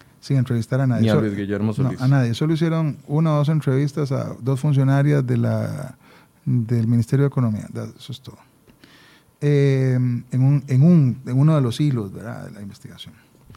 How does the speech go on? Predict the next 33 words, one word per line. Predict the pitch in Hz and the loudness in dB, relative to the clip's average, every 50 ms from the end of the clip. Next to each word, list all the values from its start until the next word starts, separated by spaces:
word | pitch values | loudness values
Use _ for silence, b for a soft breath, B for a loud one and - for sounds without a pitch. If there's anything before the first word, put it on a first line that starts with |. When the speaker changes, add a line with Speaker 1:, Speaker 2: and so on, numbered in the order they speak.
| b b b b b b b b - | b b b b b b b b -2
Speaker 1:
Todo | - 131 143 151 | 0 2 4 4
lo | 147 131 | 4 4
demás, | 123 135 147 139 - | 4 4 2 0 0
cero. | - 104 95 - 104 - _ _ _ _ _ _ b b b b b b b b b _ _ _ _ _ - | -2 -8 -8 -8 -12 -20 _ _ _ _ _ _ b b b b b b b b b _ _ _ _ _ 0
Pero | - 156 147 151 147 | 2 4 4 4 2
yo | 135 156 190 190 | 2 2 0 0
tengo | - - _ - - 214 208 214 214 | 0 -6 _ -2 2 4 4 4 4
la | 202 196 | 4 2
impresión, | 190 175 185 170 165 143 - 147 135 131 127 | 2 0 0 -2 -2 -2 0 0 0 0 0
por | 131 131 117 | 0 -2 -2
la | 113 113 | -2 -4
forma | 110 - 143 147 151 160 165 165 | -4 0 0 0 0 0 0 -2
en | 156 | -2
que | 143 - 143 | -2 -4 -4
resuelve | 117 113 110 - - 143 156 170 165 139 117 117 117 | -4 -4 -6 -4 -2 0 2 2 2 2 2 0 -2
este | 120 - - 135 135 | -2 -4 -4 -2 -2
oficio | 127 123 - 135 127 117 - 120 113 | -2 -2 -2 -2 -2 -2 -4 -6 -8
que | - - | -8 -10
le | - 104 | -10 -10
acabo | - - 123 123 127 131 131 | -8 -4 -2 0 0 0 0
de | 127 123 | 0 0
decir, | 117 - - 127 120 113 113 b b b b b b b b b b - | -2 -2 -2 -4 -4 -4 -6 b b b b b b b b b b -6
la | 120 113 | -4 -4
Procuraduría, | 113 - 123 - - 135 139 135 139 135 127 127 127 131 131 127 131 B B B B _ _ - | -4 -4 -6 -2 -2 0 2 2 2 2 2 2 2 2 2 0 -2 B B B B _ _ -8
que | - 135 127 | -4 0 0
ahí | 123 120 127 143 151 147 | 0 2 2 2 2 2
hay | 143 143 147 147 | 2 2 2 2
una | 139 139 143 139 139 135 131 | 2 2 0 0 0 0 0
intención | 131 123 113 - 113 107 101 - 120 117 117 117 | 0 -2 -2 -2 -6 -6 -4 -2 0 0 0 0
de | 120 120 | 0 -2
hacer | - - 113 110 | -2 -2 -2 -2
una | 113 117 117 | 0 0 0
investigación | 113 107 107 - - 104 101 98 - - 107 101 98 92 92 | 0 0 -2 -4 -6 -10 -8 -8 -8 -6 -6 -6 -6 -6 -8